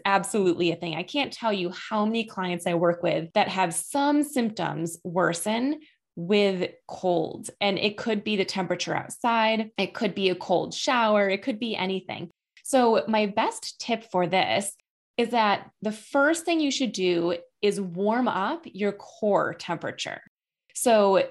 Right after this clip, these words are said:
that often means sipping something hot. Like, my favorite suggestion is hot water.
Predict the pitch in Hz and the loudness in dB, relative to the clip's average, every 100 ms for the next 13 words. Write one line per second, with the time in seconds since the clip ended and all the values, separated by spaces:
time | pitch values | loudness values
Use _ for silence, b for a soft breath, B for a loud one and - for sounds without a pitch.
0 | - 190 233 285 - 202 214 - 220 202 | -2 0 0 0 0 -2 -2 -6 -4 -2
1 | 180 175 185 196 - - - - 196 214 | -2 -2 -2 -4 -8 -14 -10 -2 0 0
2 | 220 240 247 196 180 185 170 - - 175 | 0 0 0 -2 -2 -4 -6 -8 -2 -2
3 | - 180 180 190 196 220 202 175 - - | 0 -2 -2 0 0 0 2 0 -2 -12
4 | - - 175 220 233 - 156 151 165 - | -8 -6 -2 0 0 -2 -4 -4 -4 -2
5 | 175 - 151 139 - - | -2 -2 -2 -2 -2 -8